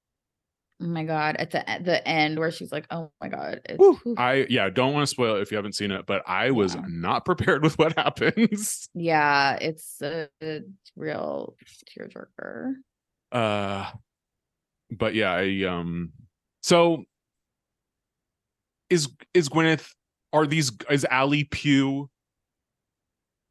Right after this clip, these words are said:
Speaker 2: going to see, you know, Wild at Heart at four thirty on a Wednesday I'm sure not. So I, I don't think we have to worry about all the, the, the West Side Goop ladies, you know,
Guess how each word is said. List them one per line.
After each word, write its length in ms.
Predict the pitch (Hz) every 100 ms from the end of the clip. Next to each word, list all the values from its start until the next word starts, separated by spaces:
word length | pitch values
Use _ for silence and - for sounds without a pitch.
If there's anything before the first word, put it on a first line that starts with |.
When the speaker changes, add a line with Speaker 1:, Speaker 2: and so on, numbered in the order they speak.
| _ _ _ _ -
Speaker 2:
going 320 | 131 131 131
to 280 | - 131 113 - _ _ _ _ _ -
see, 200 | - 135 127 120
you 180 | 127
know, 100 | 123
Wild 420 | 104 101 107 117 123
at 100 | -
Heart 280 | 131 123 120
at 160 | 117 -
four 240 | 120 120
thirty 360 | - 117 113 113
on 140 | 110
a 60 | 101
Wednesday 680 | 107 110 104 117 117 120 - _ _ _ _ _ _ - _ -
I'm 160 | 123 131
sure 240 | - 117
not. 260 | 87 78 -
So 220 | - 123 113
I, 280 | 123 131
I 20 | 151
don't 140 | 165
think 120 | 156
we 60 | 131
have 80 | 120
to 100 | 117
worry 220 | 110 110
about 220 | 98 98
all 180 | 98 98
the, 200 | 110 95 65
the, 340 | 110 98 92 -
the 180 | 110 98
West 300 | 104 104 -
Side 220 | 104 92
Goop 240 | 104 98 107
ladies, 480 | 87 87 87 - - _ -
you 100 | 107
know, 280 | 82 82